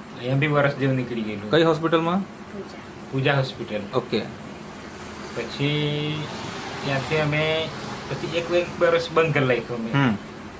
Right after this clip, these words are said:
Speaker 1: પછી અમે સંજીવની હોસ્પિટલ, આપણે વલસાડ.
Speaker 2: ઓકે.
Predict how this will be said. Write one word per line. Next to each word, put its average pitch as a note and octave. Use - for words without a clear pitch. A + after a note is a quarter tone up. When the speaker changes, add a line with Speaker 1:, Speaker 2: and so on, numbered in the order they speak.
Speaker 1:
પછી D#3+
અમે D3
સંજીવની E3
હોસ્પિટલ, D3
આપણે -
વલસાડ. C3+
Speaker 2:
ઓકે. C3+